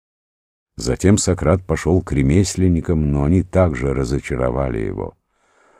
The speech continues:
В процессе этого занятия, говорит он, у него появилось много опасных врагов. Наконец он пришёл к выводу, что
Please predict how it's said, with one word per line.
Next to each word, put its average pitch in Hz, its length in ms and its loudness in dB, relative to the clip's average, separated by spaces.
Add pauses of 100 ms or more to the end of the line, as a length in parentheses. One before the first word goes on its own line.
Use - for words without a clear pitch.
В - 140 -14
процессе 139 560 4
этого 117 320 6
занятия, 135 640 4
говорит 143 440 6
он, 135 180 6
у 85 220 -2
него 65 240 0
появилось 78 640 0
много 104 640 2
опасных 76 640 -4
врагов. 60 420 -4 (920)
Наконец 85 600 4
он 92 120 4
пришёл 78 440 0
к - 80 -10
выводу, 62 440 -2
что - 400 -4